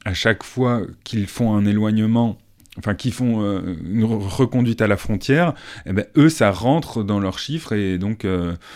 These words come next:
euh, ben, quand ils ont pas acheté de, ces chiffres, euh, à la fin du mois, ils vont, euh, à Bourg-Madame ou à, à tel end-, enfin, à un endroit où ils savent qu'ils pourront faire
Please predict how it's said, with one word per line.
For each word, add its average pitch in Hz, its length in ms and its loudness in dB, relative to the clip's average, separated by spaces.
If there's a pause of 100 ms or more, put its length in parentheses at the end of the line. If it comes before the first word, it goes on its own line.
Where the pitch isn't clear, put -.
(360)
euh, 90 120 -8
ben, 90 180 -8 (640)
quand - 280 -2
ils 98 100 -4
ont 101 80 2
pas 107 140 0
acheté 104 260 0
de, - 340 -12
ces 107 320 -2
chiffres, - 440 -4
euh, 87 600 0
à 92 80 -4
la 95 100 0
fin 101 180 -2
du 90 100 -2
mois, 107 300 2
ils 120 120 2
vont, 110 380 2
euh, 95 160 0
à 90 80 0
Bourg-Madame 104 880 2
ou 101 220 2
à, 92 100 0 (260)
à 98 120 -2
tel 110 200 2
end-, 101 380 0
enfin, 92 420 -2 (160)
à 92 100 -4
un 101 220 2
endroit 107 380 0
où 101 140 2
ils 92 60 0
savent 131 380 -2
qu'ils 95 340 -4
pourront 110 520 -2
faire 104 340 -4